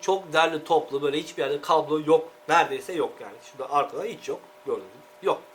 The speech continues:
Böyle derli toplu güzel bir setup oldu. Her zaman dediğim gibi setup'ta arkadaşlar ne kadar derli toplu okunursa o kadar iyi.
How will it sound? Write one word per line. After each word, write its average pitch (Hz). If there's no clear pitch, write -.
Böyle 214
derli 202
toplu 202
güzel 175
bir 226
setup 190
oldu. 202
Her 214
zaman 208
dediğim 208
gibi 190
setup'ta 180
arkadaşlar 165
ne 185
kadar 139
derli 143
toplu 143
okunursa 143
o -
kadar 131
iyi. 160